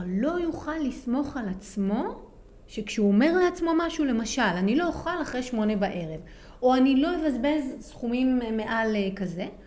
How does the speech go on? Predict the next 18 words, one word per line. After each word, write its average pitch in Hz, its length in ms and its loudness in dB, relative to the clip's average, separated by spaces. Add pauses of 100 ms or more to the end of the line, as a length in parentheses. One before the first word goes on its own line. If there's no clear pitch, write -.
(480)
הוא 254 120 4
לא 269 140 10
יכול 381 400 2 (100)
לסמוך 359 640 2
על 480 60 -2 (120)
עצמו 269 280 -2
שהוא 254 180 -2
יעמוד 240 460 4
במילה 208 500 4
שלו, 359 340 0 (1300)
ומשם 233 720 2 (180)
מתחילה 240 480 0
ספירלה 220 880 0 (380)
רעה. 220 400 0 (520)
אומרת 226 400 2
לך, 170 320 -4 (460)
שאותו 202 460 0 (140)
אדם, 277 300 4